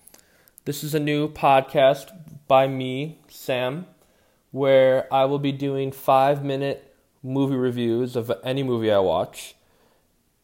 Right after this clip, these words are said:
Um, they'll be bite-sized, they'll be quick, they'll be super accessible and easy to listen to,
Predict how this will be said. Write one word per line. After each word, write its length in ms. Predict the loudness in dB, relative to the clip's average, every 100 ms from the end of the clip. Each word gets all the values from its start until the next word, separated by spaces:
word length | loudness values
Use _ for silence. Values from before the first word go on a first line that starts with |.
| _ _ -8
Um, 680 | -4 -2 -4 -6 -8 -10 -14 -20 -8
they'll 120 | -4 -2
be 100 | 2
bite-sized, 720 | 4 4 2 4 4 4 0
they'll 80 | -2
be 140 | -4
quick, 400 | 0 0 0 -2
they'll 120 | -4
be 80 | -4
super 360 | -4 -4 -2 -4
accessible 520 | 0 0 0 -4 -4
and 60 | -2
easy 180 | -4
to 80 | -2
listen 280 | -2 -4 -8
to, 400 | -4 0 0